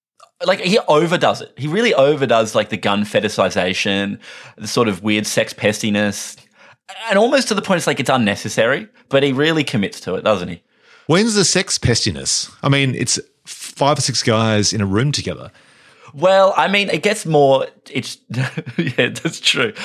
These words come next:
Speaker 1: I just assumed when he, like, sits down next to, um, Ty Hackett in the bar and asks how many people he killed in Afghanistan, he was actually getting off on that.
Speaker 2: Oh, right. Okay. Very creative. Um, I think he's, I mean, he's meant to be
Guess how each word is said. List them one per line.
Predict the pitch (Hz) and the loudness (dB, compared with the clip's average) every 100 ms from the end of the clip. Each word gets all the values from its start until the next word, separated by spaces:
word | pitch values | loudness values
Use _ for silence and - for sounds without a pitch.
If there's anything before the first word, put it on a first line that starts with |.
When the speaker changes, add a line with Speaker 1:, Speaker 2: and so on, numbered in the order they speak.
| 202 | -2
Speaker 1:
I | 147 | -2
just | 190 214 | 0 -2
assumed | 214 151 151 135 | -2 0 0 2
when | 131 | 0
he, | 120 | 0
like, | 113 | 0
sits | - - | -2 -8
down | - 110 104 | -2 0 0
next | 104 - - | -2 -4 -6
to, | 110 101 | -2 0
um, | 98 95 95 _ _ - - - - - | 0 -2 -8 _ _ -20 -20 -20 -16 -2
Ty | 117 107 | 0 2
Hackett | 107 107 131 | 0 0 -4
in | 120 | 0
the | 101 | -2
bar | - 101 110 101 101 | 2 2 4 4 2
and | 104 | 0
asks | 107 - | 0 -2
how | 120 | -2
many | 107 101 | -2 -2
people | 107 104 101 | -4 -4 -4
he | |
killed | - 110 104 | -2 -2 0
in | |
Afghanistan, | 95 - 101 101 104 101 98 92 - | -2 -2 -2 -2 -2 -2 -2 -6 -10
he | 120 120 | -2 0
was | 107 | 0
actually | - 101 113 101 98 - - _ | -2 -4 -4 -4 -6 -12 -20 _
getting | 107 101 | -2 0
off | 98 101 | 0 0
on | 110 101 | 0 -2
that. | 98 - _ _ - | -6 -12 _ _ -2
Speaker 2:
Oh, | 156 151 | 2 4
right. | 143 117 95 117 | 4 2 0 -2
Okay. | 117 104 | 0 0
Very | 117 131 | 0 0
creative. | 139 - 101 98 78 - - | 0 0 2 0 -4 -10 -4
Um, | 110 104 98 - - _ _ - _ | 0 0 -2 -8 -20 _ _ -20 _
I | 165 | 0
think | 233 226 | 0 -2
he's, | - 143 165 | -2 0 2
I | |
mean, | 139 131 127 - | 2 0 -2 -6
he's | 123 139 127 | -2 0 0
meant | 214 190 | -2 0
to | |
be | 110 | 2